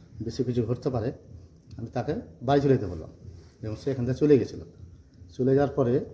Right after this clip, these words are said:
বেশ কিছু দুষ্কৃতী যারা গ্রামের, তারা শিলিতলা ডক্টর বাড়ির পাশে যে হাইমাস লাইট, সেই লাইটে সুইচ অফ করে এবং আমার পাড়াতে যে ট্রান্সফর্মার আছে,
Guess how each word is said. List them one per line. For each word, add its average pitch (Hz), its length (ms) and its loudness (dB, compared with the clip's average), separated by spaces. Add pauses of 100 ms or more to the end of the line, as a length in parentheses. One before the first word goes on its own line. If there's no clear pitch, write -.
বেশ 131 180 0
কিছু 147 460 0
দুষ্কৃতী 139 460 2
যারা 107 200 2
গ্রামের, 107 340 2 (760)
তারা 120 180 -4
শিলিতলা 143 680 -2 (420)
ডক্টর 127 300 -2
বাড়ির 127 360 2 (260)
পাশে 131 280 2
যে 151 140 6
হাইমাস 139 400 4
লাইট, - 580 -4
সেই 127 120 -2
লাইটে 127 240 0
সুইচ 131 260 -2
অফ 123 60 0 (120)
করে 131 180 -4 (540)
এবং 123 240 0
আমার 127 180 2
পাড়াতে 127 320 -2
যে 127 80 2
ট্রান্সফর্মার 131 480 0
আছে, 113 240 -6